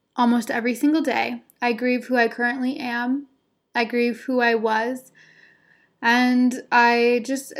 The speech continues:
my life is changing in such a big way. I sat with myself. I went to a cafe and I was just sitting in this cafe and I'm like, "Wow, I won't be able to just get up and go to a cafe. I won't be able to just get up and go shopping.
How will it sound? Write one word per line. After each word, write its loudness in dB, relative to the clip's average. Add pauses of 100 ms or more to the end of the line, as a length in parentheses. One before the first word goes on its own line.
(160)
my 2
life 2
is 0
changing -2
in -2
such -4
a 0
big 0
way. 2
I 0 (560)
sat 0
with -6
myself. -4
I -2
went -6
to -6
a -2
cafe -2
and -6 (400)
I 0
was 0
just -4
sitting -2
in -6
this -8
cafe -6
and -2
I'm -4
like, -8
"Wow, 2
I -2
won't 4
be 2
able 2
to -4
just -2
get 0
up 0
and -6
go -4
to -2
a -6
cafe. -6
I -2
won't 4
be 2
able 0
to -2
just -2
get 0
up 0
and -4
go -4
shopping. -6